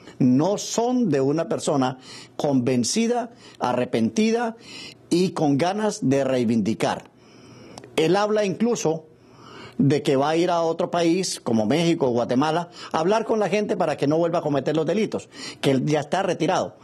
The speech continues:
Sin embargo, reivindica que tiene amigos que le pueden proteger.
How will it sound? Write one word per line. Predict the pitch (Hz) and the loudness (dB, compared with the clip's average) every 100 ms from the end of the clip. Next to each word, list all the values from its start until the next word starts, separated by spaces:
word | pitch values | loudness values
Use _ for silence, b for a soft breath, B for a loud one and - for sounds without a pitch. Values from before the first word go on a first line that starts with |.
| B B | B B
Sin | B - 180 | B 0 2
embargo, | 180 220 220 | 2 2 2
reivindica | 208 185 165 165 214 208 | 2 2 0 0 0 -2
que | 156 | 0
tiene | 170 180 | 0 0
amigos | 175 170 | 2 0
que | 160 135 | 0 -2
le | |
pueden | 143 143 | 0 0
proteger. | 135 131 127 175 - | -2 -2 0 0 -2